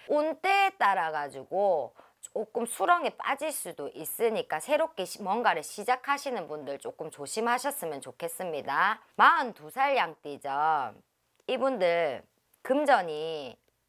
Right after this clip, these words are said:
나쁘고 집안에 조금 우환이 되시겠거든. 그래서 우리 해외에 나가서 이제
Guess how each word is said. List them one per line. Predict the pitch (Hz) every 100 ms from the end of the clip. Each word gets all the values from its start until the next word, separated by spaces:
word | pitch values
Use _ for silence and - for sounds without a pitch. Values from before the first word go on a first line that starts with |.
| _ _ _ _
나쁘고 | 147 - 196 214 165 170 151 -
집안에 | - 240 240 185 135
조금 | 147 151 156
우환이 | 165 240 302 285
되시겠거든. | 156 127 - 143 135 135 - 127 143 151 165 147 123 - - - -
그래서 | 190 190 180 151 143 - - -
우리 | 185 196
해외에 | 294 294 339 370 403 392
나가서 | 277 156 156 170 175 151
이제 | 143 151